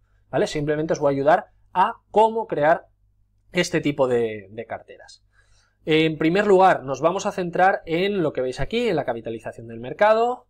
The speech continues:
Por una parte, pues tenemos el Bitcoin con cuatrocientos mil millones de, de dólares.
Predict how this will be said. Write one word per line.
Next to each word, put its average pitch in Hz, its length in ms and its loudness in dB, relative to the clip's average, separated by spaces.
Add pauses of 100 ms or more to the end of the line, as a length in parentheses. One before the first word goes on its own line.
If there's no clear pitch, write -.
(320)
Por 123 160 -6
una 127 180 -6
parte, 131 300 0
pues 117 140 -8
tenemos 123 280 -10
el 110 120 -8
Bitcoin 180 500 0
con 120 200 -6
cuatrocientos 117 720 -8
mil 147 220 -2
millones 117 420 -8
de, 117 380 -4
de 123 160 -12
dólares. 226 500 2